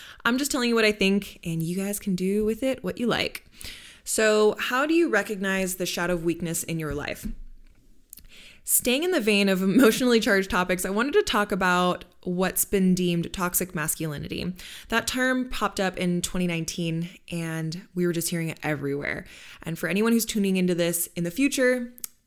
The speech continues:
right now it's early twenty twenty and it doesn't seem to be trending at the moment.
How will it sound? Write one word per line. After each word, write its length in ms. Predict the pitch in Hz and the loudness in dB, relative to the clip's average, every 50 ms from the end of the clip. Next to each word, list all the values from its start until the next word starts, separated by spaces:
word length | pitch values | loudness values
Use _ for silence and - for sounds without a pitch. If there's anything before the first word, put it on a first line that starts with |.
| _ - | _ -6
right 320 | 175 180 208 214 220 214 | -2 2 4 4 4 4
now 280 | 220 208 190 190 190 180 | 2 0 0 2 2 2
it's 180 | 165 165 - | 0 0 0
early 240 | - 180 175 175 170 | -2 0 0 0 0
twenty 240 | 170 - 165 165 160 | -2 -4 -6 -4 -4
twenty 340 | - - 165 160 170 175 170 | -2 2 2 4 4 4 0
and 80 | 165 | 0
it 80 | 156 - | -2 -4
doesn't 260 | 175 165 160 175 - | -4 -6 -6 -8 -8
seem 200 | - 175 165 160 | -8 -6 -4 -4
to 60 | 160 | -4
be 80 | 156 156 | -4 -6
trending 360 | - - 151 151 156 165 160 | -8 -8 -8 -6 -6 -6 -6
at 60 | 160 | -6
the 80 | 165 170 | -6 -4
moment. 300 | 180 180 185 202 196 | -4 -2 -2 -4 -4